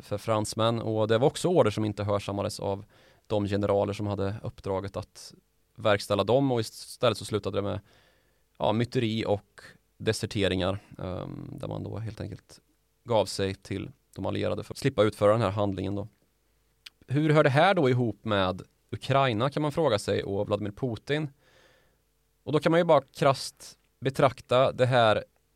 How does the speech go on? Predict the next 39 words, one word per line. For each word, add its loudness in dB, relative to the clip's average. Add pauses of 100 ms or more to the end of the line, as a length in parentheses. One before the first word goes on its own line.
upptrappade 0
tonläget 2
som -8
kommer -2 (100)
enkom 0
från -4
Vladimir -2
Putin -8
vad -2
gäller -2 (180)
kärnvapen. 2 (640)
Det -4
är 2
ju 4
det 6 (320)
senaste 0
stora 0
steget 0
som -6
har -2
tagits -2
i -8
konflikten, -6
att -8 (320)
det 0
från 2
rysk 0
sida 2
börjar 4
pratas 0
om -2
att -4
man -4
ska -4 (360)
sätta -2
kärnvapnen 2
på -2
högsta -2 (300)
beredskapsnivå 0